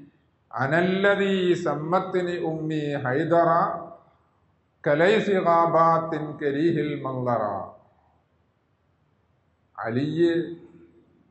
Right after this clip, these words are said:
سماه أبوه بعلي، لكن سبق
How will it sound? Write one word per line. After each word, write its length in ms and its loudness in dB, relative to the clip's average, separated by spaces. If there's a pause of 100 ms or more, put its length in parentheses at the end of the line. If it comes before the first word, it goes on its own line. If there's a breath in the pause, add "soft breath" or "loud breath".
(260)
سماه 680 2
أبوه 400 4
بعلي، 720 0 (380)
لكن 580 -6 (360)
سبق 600 0